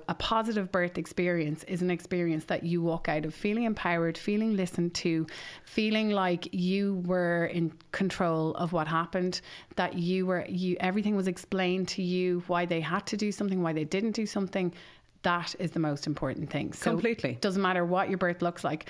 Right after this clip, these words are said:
Speaker 1: For me, that's what I wanted.
Speaker 2: I know. And
Speaker 1: You
Speaker 2: you're so
Speaker 1: know?
Speaker 2: right. Like, one of my pals, um, elected to had, have a C-section. She had, she had C-sections on both her kids.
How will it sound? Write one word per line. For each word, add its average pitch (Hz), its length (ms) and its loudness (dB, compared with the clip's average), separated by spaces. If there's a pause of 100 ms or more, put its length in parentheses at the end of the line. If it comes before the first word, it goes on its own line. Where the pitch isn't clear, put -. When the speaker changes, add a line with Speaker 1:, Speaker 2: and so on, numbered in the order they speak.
(140)
Speaker 1:
For - 220 -2
me, 196 540 2 (260)
that's 170 260 -2
what 180 80 -2
I 151 60 0
wanted. 147 560 -2
Speaker 2:
I 156 80 2
know. 139 300 0
And 190 100 4
Speaker 1:
You 196 80 4
Speaker 2:
you're 175 80 2
so 208 120 2
Speaker 1:
know? 196 40 2
Speaker 2:
right. 151 240 2
Like, 165 220 2
one 180 100 4
of 165 60 4
my 151 120 2
pals, 135 560 0
um, 135 460 0
elected 147 400 0
to 143 80 2
had, 139 260 2
have 135 200 2
a 120 40 -2
C-section. 139 680 0
She 143 160 2
had, 131 120 2 (400)
she - 160 0
had 147 220 2 (180)
C-sections 147 540 0
on 135 80 2
both 170 240 0
her 143 100 2
kids. 104 380 -4